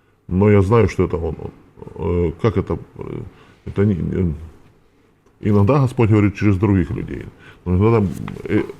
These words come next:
эти минуты, я помню, когда Он четко проговорил, и, и это,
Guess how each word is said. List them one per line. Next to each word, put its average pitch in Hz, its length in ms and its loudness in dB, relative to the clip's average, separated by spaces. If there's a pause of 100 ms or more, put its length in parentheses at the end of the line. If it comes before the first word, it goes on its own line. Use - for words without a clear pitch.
эти - 320 -4
минуты, 101 600 4
я 92 80 0
помню, 87 260 0
когда 82 160 0
Он 78 100 -4
четко - 400 0
проговорил, 78 640 0 (340)
и, 76 60 -6
и 67 200 -4
это, 87 240 0